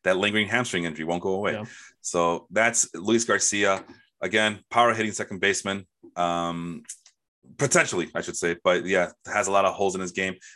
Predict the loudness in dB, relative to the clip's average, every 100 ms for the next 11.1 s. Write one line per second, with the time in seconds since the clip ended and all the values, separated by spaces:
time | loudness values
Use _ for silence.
0 | _ -2 2 2 2 2 2 0 -2 -6
1 | -6 -6 -4 -4 -6 -8 -4 -4 -2 -4
2 | -8 _ -4 -4 -4 -2 -2 0 2 2
3 | 2 -4 -16 -20 0 2 2 0 -2 -4
4 | -2 -6 -4 -2 0 0 -2 -2 -2 -2
5 | -2 -2 -4 -2 0 0 0 2 4 4
6 | 2 2 2 2 -2 -2 4 6 8 6
7 | 8 6 8 8 10 8 8 6 4 2
8 | -8 _ _ _ -2 0 0 -2 -2 -2
9 | 0 -2 2 2 0 0 2 2 0 0
10 | 4 4 2 -2 -8 -6 -2 2 4 2